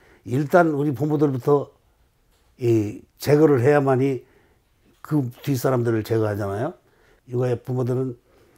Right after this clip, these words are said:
뭐, 자식도 죽였는데, 내 가족도 죽였는데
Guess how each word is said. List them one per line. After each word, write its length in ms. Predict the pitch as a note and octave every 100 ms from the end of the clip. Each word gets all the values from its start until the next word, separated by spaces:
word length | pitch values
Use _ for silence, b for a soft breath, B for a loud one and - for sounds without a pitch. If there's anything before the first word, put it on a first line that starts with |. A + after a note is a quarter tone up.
| b b b b _ -
뭐, 200 | G#2+ A#2
자식도 440 | - A#2+ - E3
죽였는데, 580 | B2 C3 A#2+ A2 G2+ F#2 - _ _
내 380 | G#2+ B2+ A#2 - _ _ _ _ _ _ _ _ _ _
가족도 480 | - B2 B2+ D#3 B2+
죽였는데 600 | - B2+ B2 A2 G#2 F2+